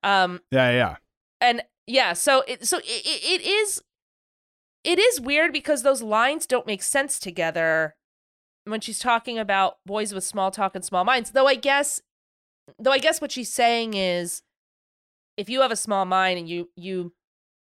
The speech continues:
Speaker 1: just have small talk, you don't have these bigger plans and ambitions.
Speaker 2: Right.
Speaker 1: That's not gonna help anything.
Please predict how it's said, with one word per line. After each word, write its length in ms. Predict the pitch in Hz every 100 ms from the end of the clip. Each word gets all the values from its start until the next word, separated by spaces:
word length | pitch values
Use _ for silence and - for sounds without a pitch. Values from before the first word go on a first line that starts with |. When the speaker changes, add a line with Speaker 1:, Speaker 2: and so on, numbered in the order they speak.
| _ -
Speaker 1:
just 180 | 196 196
have 160 | 208
small 380 | - 208 190 208
talk, 420 | 208 208 170 - - _ _ _
you 160 | 180 240
don't 180 | 240
have 240 | 202 214 185
these 220 | 190 170
bigger 580 | - 196 196 190 180 - _ -
plans 680 | 247 240 247 190 180 - -
and 140 | 185
ambitions. 840 | 170 175 262 262 196 165 156 156 -
Speaker 2:
Right. 200 | 117 - -
Speaker 1:
That's 220 | 240 254 277
not 120 | 254
gonna 140 | 226
help 240 | 196 208 190
anything. 460 | 143 139 139 123